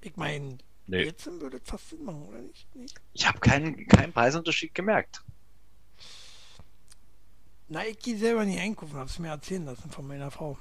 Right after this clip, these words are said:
Speaker 2: Hm.
Speaker 1: <laughs> Und die hat sich mächtig beschwert, dass alles teuer geworden ist. So Fleisch und
Speaker 2: Ja.
Speaker 1: so. Vor allem, also so, so, so die, die Markt-, ich will jetzt keine Namen sagen hier, aber die Markt-Eigenprodukte,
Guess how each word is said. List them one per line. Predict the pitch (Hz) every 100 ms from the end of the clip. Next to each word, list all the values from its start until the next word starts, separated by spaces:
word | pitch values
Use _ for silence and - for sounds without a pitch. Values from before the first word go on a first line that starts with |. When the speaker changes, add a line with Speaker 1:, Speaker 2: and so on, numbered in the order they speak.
| -
Speaker 2:
Hm. | 208 226 226
Speaker 1:
<laughs> | 202 - - - 453 - - 349 - - - - - - - - -
Und | 190 240
die | 226
hat | 202
sich | 202 151
mächtig | 185 220 - 240 196
beschwert, | 185 196 185
dass | 170
alles | 180 190 -
teuer | 180 202 170
geworden | 147 147
ist. | 143 - - -
So | -
Fleisch | 160 - 90 196 190
und | -
Speaker 2:
Ja. | 85 180
Speaker 1:
so. | - - -
Vor | -
allem, | 190 214 226
also | 190 190 196
so, | 190 196
so, | 180 196
so | 175 190
die, | 165 208
die | 185 170
Markt-, | 175 185 240 - - - - - - - - - - -
ich | - 180
will |
jetzt | 196 196
keine | - 190 175
Namen | 165 185 196
sagen | 160 160
hier, | 160 160
aber | 165
die | 175
Markt-Eigenprodukte, | 170 196 240 - 190 233 247 - 175 156 - 156